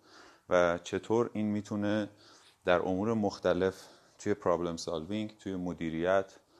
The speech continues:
ام، و توی رسیدن به هر هدفی حتی به صورت شخصی به ما کمک بکنه. اما ما چرا برای رسیدن به اهداف شخصی، برای رسیدن به،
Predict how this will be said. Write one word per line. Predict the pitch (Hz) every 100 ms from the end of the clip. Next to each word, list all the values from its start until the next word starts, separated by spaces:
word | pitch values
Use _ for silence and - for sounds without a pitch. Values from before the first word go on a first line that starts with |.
| - - - _ _ _ _ -
ام، | 80 82 82 80 80 80 _ _ _ - -
و | 87 90
توی | 90 110 113 107
رسیدن | 95 98 98 113 104
به | 95
هر | 120 120
هدفی | 104 95 104 -
حتی | 104 107 - 98 95
به | 95
صورت | - 82 82 85
شخصی | - 85 - - 101 120 - - - - -
به | 92
ما | 92
کمک | 104 - 85 82 -
بکنه. | 78 - - _ _ _ _ _ _ - _ _ _ -
اما | 139 143
ما | 147
چرا | 143 - 135 101
برای | 90 90 101 104 104 104 104 - -
رسیدن | 92 - 92 101
به | 107 82
اهداف | 85 98 98
شخصی، | 104 - 87 - 98 101 104 _ _ _ _ _ -
برای | 85 85 92
رسیدن | 92 - 85 87 90
به، | 90 87 87 87